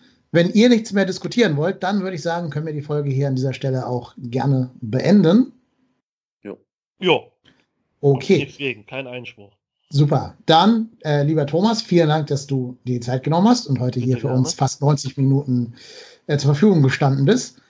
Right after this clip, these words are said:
Speaker 1: Wer den Thomas gerne auf Twitter folgen möchte, kann das tun unter at köln süd.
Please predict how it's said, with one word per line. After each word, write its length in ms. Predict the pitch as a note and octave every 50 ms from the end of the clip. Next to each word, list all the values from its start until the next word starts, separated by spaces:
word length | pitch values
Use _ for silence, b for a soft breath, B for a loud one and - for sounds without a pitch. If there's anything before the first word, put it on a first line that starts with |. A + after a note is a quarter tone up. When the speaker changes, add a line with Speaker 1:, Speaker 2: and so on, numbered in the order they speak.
| b b b b _
Speaker 1:
Wer 140 | - D#3 F3
den 120 | G3 F#3
Thomas 360 | C#3+ - G3+ F#3+ F3+ E3 C#3 -
gerne 260 | D#3+ E3 D#3 D3+ C#3+
auf 120 | C3+ -
Twitter 520 | - - G3 G3+ F#3+ F3+ E3+ E3+ - - _
folgen 340 | - - F3 F3 E3+ D#3+ D#3+
möchte, 320 | D#3 D#3+ D#3 D#3 - D3+ C#3
kann 160 | - C3 B2+
das 160 | A#2 A2 -
tun 260 | - F#3+ G3+ G#3 G3+
unter 300 | G3 C#3 B2+ C3 C3 -
at 180 | D3 C#3+ D3 -
köln 260 | - C3+ C3 B2+ B2
süd. 360 | B2 D#3 A3+ A#3+ - - b